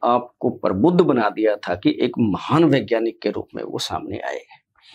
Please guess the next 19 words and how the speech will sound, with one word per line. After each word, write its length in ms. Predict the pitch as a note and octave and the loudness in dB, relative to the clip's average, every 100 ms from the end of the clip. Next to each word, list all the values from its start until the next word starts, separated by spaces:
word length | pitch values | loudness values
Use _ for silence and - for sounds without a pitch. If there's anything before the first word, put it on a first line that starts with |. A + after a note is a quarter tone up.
| - - - - | -12 -12 0 2
तो 80 | |
सोलह 600 | A3 - - D#3 G#3 B3 F#3 | 4 2 2 4 6 4 4
हजार 480 | D3 C3 D#3 - - | 4 4 4 2 0
एक 120 | F3 | 2
सौ 320 | F3+ G#3+ F#3+ - | 4 2 2 4
आठ 260 | B2+ F#3 | 4 4
जो 240 | G3 F#3+ A3+ | 2 2 4
गोपियां 540 | C#3+ C3 - B2+ A2 | 4 2 2 2 2
थी, 320 | - G2 A2+ | -2 -2 0
एक 140 | - D3 | 0 0
सौ 380 | - C#3+ C#3+ - | 2 2 2 2
आठ 320 | G#2+ D3 D#3 | 4 4 2
जिनको 400 | C#3+ F3 F3 G#3+ | 4 4 4 4
आजकल 580 | F#3 C#3 D3+ - G3+ G3 | 4 2 2 2 4 4
बना 360 | - A#2 B2 C3+ | 2 2 2 4
दिया 200 | D#3+ F3+ | 4 4
रानियां, 540 | C3 C3+ D3+ E3 C#3 | 4 4 6 6 4
गोपियां 440 | G#2+ C#3+ D3 E3+ | 2 0 4 4
मतलब 320 | D#3 F3+ G#3 | 4 6 4